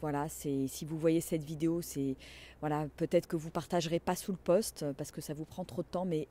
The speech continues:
au moins ayez cette, euh, cette pensée. Voilà, pourquoi je peux dire merci aujourd'hui dans ma vie. Euh, peut-être merci pour être aussi en bonne santé, pour, euh, euh, avoir un toit,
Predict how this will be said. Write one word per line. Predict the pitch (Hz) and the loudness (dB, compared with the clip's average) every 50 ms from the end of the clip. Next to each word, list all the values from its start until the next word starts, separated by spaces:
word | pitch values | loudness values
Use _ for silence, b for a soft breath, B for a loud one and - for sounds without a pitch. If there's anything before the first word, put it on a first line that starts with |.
| - | -2
au | - 175 | 0 2
moins | 180 180 185 190 196 202 | 2 2 0 0 0 0
ayez | 185 165 160 147 170 175 | 0 -2 0 0 0 0
cette, | 175 - - 160 - - - 147 135 131 B B 262 214 B B B B B B B - | 0 -2 -4 -6 -4 -2 0 0 0 0 B B -10 -10 B B B B B B B -4
euh, | 135 135 135 135 127 117 113 98 87 - | -2 0 2 2 2 2 2 2 0 -2
cette | - - 185 170 - - | -2 0 -2 -2 0 0
pensée. | - 196 185 - - - 180 175 | 0 0 0 0 0 2 2 2
Voilà, | 175 175 156 151 151 | 4 4 4 2 2
pourquoi | - - - - - 240 214 | 0 -4 -8 -6 -4 -4 -4
je | - | -4
peux | - 202 | -2 -2
dire | 175 160 190 175 180 | 0 0 0 0 0
merci | 175 180 - - - - 180 170 | 0 -2 -4 -6 -8 -6 -4 -4
aujourd'hui | 165 156 151 156 156 151 160 180 | -4 -4 -2 -4 -4 -2 -4 -4
dans | 165 160 151 | -2 -2 0
ma | 151 151 147 | 0 0 -2
vie. | 135 151 185 - B B B B B B B B | -4 -8 -14 -16 B B B B B B B B
Euh, | 147 147 | -6 -6
peut-être | 139 - 165 156 - - | -4 -2 -4 -4 -2 -2
merci | 170 - - - - 175 | -4 -4 -4 -6 -6 -6
pour | - - 156 | -4 -4 -4
être | 156 - - - | -4 -4 -6 -8
aussi | 151 - - 180 | -8 -6 -6 -4
en | 160 | -2
bonne | 160 151 170 170 170 | 0 2 2 2 2
santé, | - - 185 175 - - - 160 156 165 165 - | 0 -2 -4 -4 -4 -2 -2 0 0 0 -2 -6
pour, | - - 160 156 139 147 | -8 -6 -6 -4 -2 0
euh, | 143 135 131 - B B B B B B B B | 0 0 -2 -2 B B B B B B B B
euh, | 139 143 143 139 139 139 139 | -4 -2 0 0 0 0 0
avoir | 139 143 - 156 147 139 | -2 -2 0 -2 0 0
un | 165 156 | -2 -4
toit, | - - - - 151 143 143 156 | -4 -6 -4 -2 -2 0 -2 -4